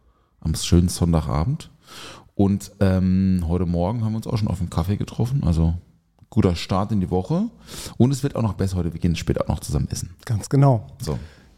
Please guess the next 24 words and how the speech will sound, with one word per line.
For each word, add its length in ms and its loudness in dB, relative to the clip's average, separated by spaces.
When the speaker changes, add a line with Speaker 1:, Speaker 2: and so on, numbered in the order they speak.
Speaker 2:
Das 160 0
heißt, 340 6
ihr 140 6
habt 180 6
euch 160 4
schon 160 6
alles 220 2
erzählt 440 4
und 200 4
jetzt 240 0
ist 200 -2
es 120 0
so, 400 8
wird 160 6
es 80 2
so 80 8
ein 60 10
Monolog 520 10
hier 260 10
und 120 10
ich, 160 6
<laughs> 0 -
nee, 460 8
Quatsch. 340 -4